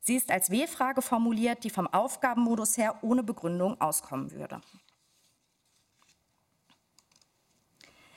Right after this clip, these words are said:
Die Lernaufgabe greift als Materialgrundlage auf eine originär digitale geschichtskulturelle Darstellung in Form eines Zeitungsartikels zurück.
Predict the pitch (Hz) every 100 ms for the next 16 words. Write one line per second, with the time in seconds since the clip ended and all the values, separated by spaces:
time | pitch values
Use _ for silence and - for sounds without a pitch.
0 | - _ _ _ _ 214 202 247 320 339
1 | - 269 269 269 - 202 240 - 185 202
2 | 180 190 170 196 254 226 247 220 220 226
3 | 220 - 277 - 214 220 220 202 190 190
4 | 220 254 220 262 - - 220 233 226 226
5 | - 262 - 254 226 208 185 180 165 180
6 | 220 - 226 240 233 254 - 170 180 214
7 | 240 - 170 170 170 - - 165 - -
8 | - - 85 -